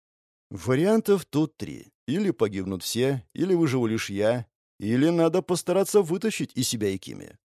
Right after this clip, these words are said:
Но это возможно лишь в том случае, если она без промедления станет выполнять все, что я потребую.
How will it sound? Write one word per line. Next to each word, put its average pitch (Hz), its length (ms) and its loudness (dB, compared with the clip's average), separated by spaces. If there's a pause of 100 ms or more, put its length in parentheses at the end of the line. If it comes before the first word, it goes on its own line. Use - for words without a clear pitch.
(120)
Но - 160 -4
это 196 220 2
возможно 165 480 0
лишь 143 200 0
в - 20 -18
том 147 180 0
случае, 139 440 -2
если 117 240 -2
она 120 180 0
без 120 180 -4
промедления 120 640 -2
станет 120 320 -2
выполнять 117 400 -2
все, 123 240 -2
что 139 160 -4
я 131 140 0
потребую. 104 580 -2